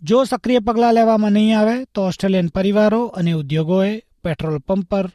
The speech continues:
વધુ ઊંચી કિંમત ચૂકવવી પડશે, તેમ તેમણે ઉમેર્યું હતું. નોર્થ ક્વીન્સલેન્ડમાં પૂરની સ્થિતિ વચ્ચે બર્નેટ હેડ્સમાં એક ગુમ થયેલા વ્યક્તિની શોધખોળ ચાલી રહી છે.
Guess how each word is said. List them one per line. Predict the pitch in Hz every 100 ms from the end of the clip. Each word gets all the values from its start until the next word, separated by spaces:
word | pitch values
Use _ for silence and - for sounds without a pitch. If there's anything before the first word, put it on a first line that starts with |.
| _ 180
વધુ | 190 240
ઊંચી | 226 196 196
કિંમત | 170 185 180
ચૂકવવી | - 180 185 180
પડશે, | 170 208 180 156 147 _ _ _ _
તેમ | 214 220
તેમણે | 196 160 143 185
ઉમેર્યું | 160 131 123 117
હતું. | - 123 _ _ _ _ _ _ _ _ _ _ 185
નોર્થ | 220 269
ક્વીન્સલેન્ડમાં | - 269 240 262 269 262 277 277
પૂરની | 247 233 214
સ્થિતિ | 180 196 185
વચ્ચે | 185 202 - 240 247
બર્નેટ | 208 190 175 160 147
હેડ્સમાં | 208 185 208 220 226
એક | 214 143
ગુમ | 165 170
થયેલા | 147 151 156
વ્યક્તિની | 151 160 - 196 190
શોધખોળ | - 190 160 170 151
ચાલી | 135 147 175
રહી | 185 190
છે. | - 233